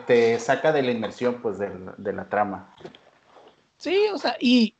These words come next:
Speaker 2: por ejemplo, es así, por ejemplo, me gustaría que le hicieran, no me molestaría si le hicieran remake, pero no en
Speaker 1: Ajá.
Speaker 2: motion capture, sino con,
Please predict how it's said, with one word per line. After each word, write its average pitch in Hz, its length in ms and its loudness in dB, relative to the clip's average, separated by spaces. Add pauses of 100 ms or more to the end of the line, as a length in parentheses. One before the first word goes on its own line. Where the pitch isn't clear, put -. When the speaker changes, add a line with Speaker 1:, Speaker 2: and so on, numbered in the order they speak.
(100)
Speaker 2:
por 247 140 6
ejemplo, 240 240 4
es 226 80 4
así, 320 300 2
por 262 200 2
ejemplo, 226 320 -2
me 196 120 0
gustaría 208 640 2
que 233 100 0
le 202 80 2
hicieran, 220 580 0
no 233 120 4
me 262 100 6
molestaría 233 460 2
si 233 100 -4
le 226 80 4
hicieran 226 300 2
remake, 233 360 0 (920)
pero 240 240 4
no 233 80 4
en 247 60 2
Speaker 1:
Ajá. - 20 0
Speaker 2:
motion 269 360 0
capture, 330 480 -2
sino 220 340 0
con, 190 420 -4